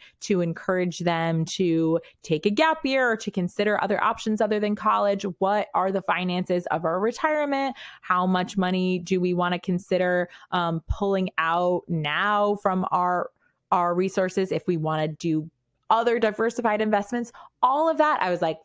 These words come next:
"Future planning, we're getting intimate, babe." I, we started, I met with my financial advisor, and then I brought all of it to Mark, and I said, "Hey, five twenty-nine plans, are we contributing towards college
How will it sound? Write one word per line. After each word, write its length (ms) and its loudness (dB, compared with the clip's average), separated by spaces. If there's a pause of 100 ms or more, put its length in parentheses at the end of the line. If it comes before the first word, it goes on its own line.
"Future 400 0
planning, 480 -2 (280)
we're 240 0
getting 340 2
intimate, 500 0
babe." 440 4 (420)
I, 260 0
we 280 2
started, 540 0
I 100 -2
met 180 0
with 120 0
my 100 0
financial 440 0
advisor, 360 2
and 140 -2
then 80 -2
I 60 0
brought 340 -2
all 140 2
of 80 -2
it 120 -2
to 80 -8
Mark, 260 0
and 100 0
I 40 0
said, 180 -2
"Hey, 360 0 (220)
five 240 0
twenty-nine 480 0
plans, 300 -2
are 80 2
we 100 0
contributing 600 0
towards 320 -2
college 560 0